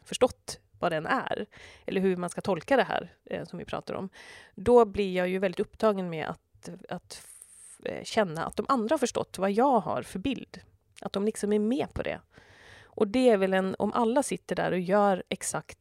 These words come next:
det, då kommer vi ju inte in i någon dialog och något riktigt samtal. Och då tar vi inte,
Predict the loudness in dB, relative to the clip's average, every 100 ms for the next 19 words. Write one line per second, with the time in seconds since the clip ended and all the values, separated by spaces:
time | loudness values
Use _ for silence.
0 | _ -4 -2 -4 -8 -14 _ _ _ _
1 | -20 -20 -20 _ -18 -2 2 6 6 4
2 | 0 0 0 0 0 -2 -4 -6 -4 -4
3 | -4 -4 -2 2 4 2 0 -4 -4 -8
4 | _ -6 -6 -6 -12 -4 -4 -4 -6 -2
5 | 0 0 -2 0 2 4 2 0 -2 -2